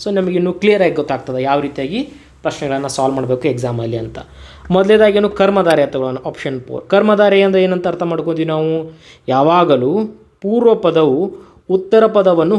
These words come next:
ಹೊಗಳುತ್ತಿರುತ್ತದೆ ಅಂತ ಅರ್ಥ ಮಾಡ್ಕೊಂತೀವಿ. ಅಲ್ವಾ? So ರಾಮ, ಲಕ್ಷ್ಮಣ, ಸೀತೆ ಇಲ್ಲಿ ಏನಾದ್ರೂ ಪೂರ್ವ ಪದ, ಆ, ಉತ್ತರ ಪದವನ್ನು ಹೊಗಳೋ ರೀತಿ ಏನ್ ಕಾಣಿಸ್ತಾ ಇದೆಯಾ? No.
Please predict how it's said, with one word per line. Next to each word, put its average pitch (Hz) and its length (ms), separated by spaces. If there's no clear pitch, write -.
ಹೊಗಳುತ್ತಿರುತ್ತದೆ 160 920
ಅಂತ 208 180
ಅರ್ಥ 170 160
ಮಾಡ್ಕೊಂತೀವಿ. 120 480
ಅಲ್ವಾ? 139 400
So 220 100
ರಾಮ, 196 320
ಲಕ್ಷ್ಮಣ, 233 420
ಸೀತೆ 220 340
ಇಲ್ಲಿ 208 200
ಏನಾದ್ರೂ 208 300
ಪೂರ್ವ 202 320
ಪದ, 190 580
ಆ, 165 60
ಉತ್ತರ 165 320
ಪದವನ್ನು 180 380
ಹೊಗಳೋ 156 340
ರೀತಿ 185 180
ಏನ್ 170 120
ಕಾಣಿಸ್ತಾ 151 300
ಇದೆಯಾ? 160 300
No. 202 200